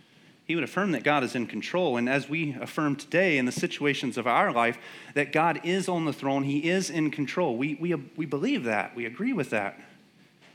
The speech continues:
But we can never use the sovereignty of God as complacency in relationships. We can never hide behind a theological truth and not invest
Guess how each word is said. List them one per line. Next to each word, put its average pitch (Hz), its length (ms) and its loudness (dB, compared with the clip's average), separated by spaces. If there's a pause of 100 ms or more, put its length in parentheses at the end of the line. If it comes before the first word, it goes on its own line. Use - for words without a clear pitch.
(1600)
But 135 120 0
we 120 100 -4
can 151 300 -4
never 165 220 0
use 135 340 -2
the - 80 -14
sovereignty 113 560 -2
of 101 100 -8
God 107 260 0
as 92 120 -8
complacency 101 720 -8
in 98 100 -6
relationships. 92 880 -8 (1400)
We 131 80 -6
can 113 260 -4
never 143 360 0
hide 139 480 -2
behind 113 440 -2
a 104 40 -6
theological 110 720 -6
truth 101 380 -6
and 98 120 -6
not 104 260 -6
invest 107 760 -4